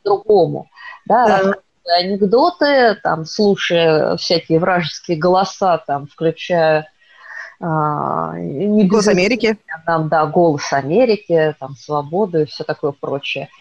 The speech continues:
Speaker 1: И, и, и всяких на них, эм, наших комментаторов. Но что интересно, а, вот это вот, э, страх и вот эта вот боязнь между, эм, скажем, как бы это вот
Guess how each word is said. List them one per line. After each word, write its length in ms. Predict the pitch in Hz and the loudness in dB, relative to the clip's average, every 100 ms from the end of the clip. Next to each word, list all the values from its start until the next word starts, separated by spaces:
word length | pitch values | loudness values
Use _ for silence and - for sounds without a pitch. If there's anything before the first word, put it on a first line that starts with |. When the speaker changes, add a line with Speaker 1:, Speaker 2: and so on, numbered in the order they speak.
| - - - | -20 -20 -6
Speaker 1:
И, 140 | 180 | -2
и, 480 | 175 139 156 185 247 | -2 -4 -6 0 0
и 40 | |
всяких 580 | 240 - 226 233 226 - | 0 2 2 4 0 0
на 160 | 190 170 | 0 2
них, 340 | 175 180 - | 2 0 -2
эм, 640 | - 156 147 147 147 139 139 _ _ 160 | -2 0 0 -4 -8 -8 -12 _ _ -12
наших 440 | 170 170 165 170 - | -4 -2 0 -2 -2
комментаторов. 640 | 180 180 - 147 - - _ - - - - - | 0 0 0 0 -2 -8 _ -14 -10 -8 -10 -2
Но 240 | 175 294 | 2 2
что 220 | 320 - | 2 2
интересно, 800 | 302 294 339 330 214 - 147 135 - | 2 2 2 2 0 -2 -2 -2 -2
а, 340 | 160 156 151 - | 0 2 0 -2
вот 240 | 175 240 | -2 0
это 220 | 320 320 | 0 2
вот, 220 | 233 233 233 - | 2 2 -4 -4
э, 300 | 180 175 - - _ | 0 0 -2 -8 _
страх 580 | - - 240 254 196 - | -16 -4 0 2 0 -2
и 80 | 214 | 0
вот 160 | 214 220 | 2 2
эта 200 | 233 202 | 0 2
вот 120 | 190 | 2
боязнь 640 | 160 202 220 233 202 - 170 | 2 2 4 4 4 2 2
между, 1000 | 170 175 180 208 208 170 165 185 180 180 - - - - - - | 4 6 6 4 2 0 0 2 2 0 -6 -12 -10 -8 -6 -2
эм, 400 | 170 156 156 180 | -2 -2 -2 -2
скажем, 400 | - 214 196 185 - 170 - - - - | 0 2 2 0 -6 -12 -12 -20 -20 -6
как 160 | 185 165 | -4 0
бы 100 | 170 | -2
это 160 | 170 | 0
вот 160 | 160 170 | -2 -2